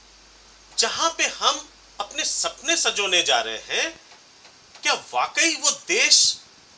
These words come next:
आपके सपनों को साकार करने योग्य है कि नहीं है। देश की योग्यता, ये कैसी बात हो गई? जी हाँ, जब हम बात करते हैं देश के योग्य होने की, उसका मतलब यह है कि आपके देश के साथ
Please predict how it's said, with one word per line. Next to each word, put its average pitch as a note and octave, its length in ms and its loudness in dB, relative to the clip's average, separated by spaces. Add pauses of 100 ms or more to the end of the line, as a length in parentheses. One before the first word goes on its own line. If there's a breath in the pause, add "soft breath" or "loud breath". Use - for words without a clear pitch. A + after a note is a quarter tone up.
(280)
आपके F3+ 360 4
सपनों A3 340 -4
को A#3+ 120 -10
साकार G#3 520 0
करने A#3 340 -8 (320)
योग्य G#3+ 340 0
है B3+ 140 2
कि A3+ 160 -2
नहीं B2 120 -8
है। - 160 -20 (1800)
देश F4+ 240 8
की F#4+ 140 0
योग्यता, F4+ 600 -2 (260)
ये D4 80 4
कैसी - 340 0
बात - 260 -2
हो G#2+ 60 -18
गई? - 500 -20
जी A#3+ 140 -2
हाँ, - 340 -4 (1400)
जब A#3 140 -4
हम A3+ 200 -10
बात D#3 280 0
करते F3 240 -6
हैं E3 160 -8
देश F#3 220 0
के F3 120 -4
योग्य B2+ 300 -10
होने A2 260 -12
की, C#4+ 140 -14
उसका C4 220 -8
मतलब G3+ 360 -10
यह D#3 120 -10
है G#3 100 -4
कि - 120 -10
आपके A#3+ 400 -2
देश - 380 0
के A#3+ 120 -2
साथ - 420 2